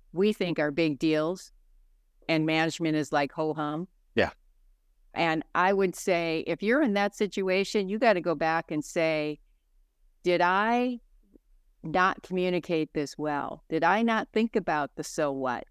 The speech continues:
Speaker 1: Why don't they understand this is a big deal? Am I wrong?" Like, you know, be fair. Am I wrong? Maybe they're seeing things I didn't think about.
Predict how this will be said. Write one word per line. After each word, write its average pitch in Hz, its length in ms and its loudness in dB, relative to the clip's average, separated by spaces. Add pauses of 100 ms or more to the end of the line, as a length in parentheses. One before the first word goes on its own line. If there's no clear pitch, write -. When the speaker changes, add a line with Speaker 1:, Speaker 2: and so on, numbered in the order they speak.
(140)
Speaker 1:
Why 185 240 2
don't 233 240 2
they 208 140 2
understand 180 720 0
this 160 180 -2
is 147 160 -4
a 151 80 0
big 135 300 0
deal? 139 400 -2
Am 151 120 2
I 147 120 2
wrong?" 143 440 -2 (400)
Like, 151 220 2 (360)
you 160 140 -2
know, 139 160 -2
be 190 180 2
fair. 165 460 0 (120)
Am 165 100 0
I 160 100 2
wrong? 156 380 0
Maybe 160 280 0
they're 160 180 -2
seeing 170 360 -4
things 170 280 -4
I 170 140 -2
didn't 185 240 -4
think 202 180 -2
about. 151 400 -6